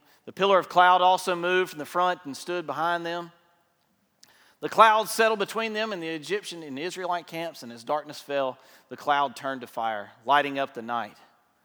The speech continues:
Whew, that must have been something to see. But the Egyptians and the Israelites did not approach each other all night. Then Moses raised his hand over the sea, and the Lord opened up a path through the water and a strong east wind. And the wind blew all that, all night, turning the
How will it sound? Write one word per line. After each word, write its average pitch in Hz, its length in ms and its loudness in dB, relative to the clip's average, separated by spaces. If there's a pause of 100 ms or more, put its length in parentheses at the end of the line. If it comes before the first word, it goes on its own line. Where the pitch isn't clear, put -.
(640)
Whew, - 400 -16
that 110 60 -12
must 117 160 -14
have 110 80 -18
been 104 100 -14
something 107 340 -14
to 101 80 -16
see. 98 260 -14
But 98 140 -16
the 110 80 -16
Egyptians 127 580 -12
and 90 80 -20
the 95 140 -12
Israelites 127 720 -6
did 113 160 -18
not 131 180 0
approach 139 400 -8
each 127 140 -16
other 120 240 -8
all 117 180 -4
night. 92 280 -12 (460)
Then 123 120 -8
Moses 123 420 -6
raised 135 240 -6
his 135 120 -14
hand 123 220 -8
over 127 180 -6
the 127 100 -12
sea, 120 300 -8
and 104 100 -10
the 101 40 -12
Lord 120 280 -10
opened 113 280 -10
up 110 120 -16
a - 40 -20
path 120 360 -10
through 107 100 -18
the 98 60 -18
water 120 340 -4
and 95 100 -14
a 87 40 -20
strong 127 460 -6
east 131 260 -14
wind. 123 320 -10
And 98 80 -16
the 95 40 -18
wind 127 280 -10 (280)
blew 139 200 -6
all 139 300 2
that, 135 300 -4
all 143 280 -2
night, 143 300 0 (280)
turning 170 320 0
the 117 240 -6